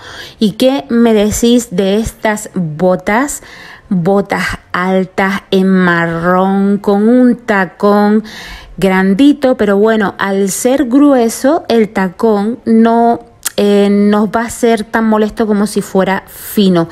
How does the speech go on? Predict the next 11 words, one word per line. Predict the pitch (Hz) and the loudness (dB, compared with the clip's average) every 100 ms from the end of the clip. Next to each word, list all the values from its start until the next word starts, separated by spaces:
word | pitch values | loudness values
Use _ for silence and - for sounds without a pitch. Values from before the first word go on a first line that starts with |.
| - - - | -10 -20 -14
Son | - 262 240 214 | -4 0 2 2
de | 180 175 | 0 0
cremallera, | 226 233 220 165 165 196 208 220 214 - - | 0 0 0 -2 0 2 2 0 -6 -18 -2
tienen | 285 285 226 | 2 4 4
un | 208 | 2
precio | 208 240 240 208 | 0 -2 0 -2
de | 165 170 | 0 -2
veintidós | 160 214 269 247 214 190 190 214 208 - _ | 0 0 2 2 2 0 2 0 -2 -10 _
euros | 190 175 170 180 285 359 - - - - - | -2 0 0 0 0 -2 -8 -20 -20 -20 -2
y | 240 226 220 208 196 190 165 | 2 4 4 4 2 0 -2
vamos, | 160 165 | -4 -6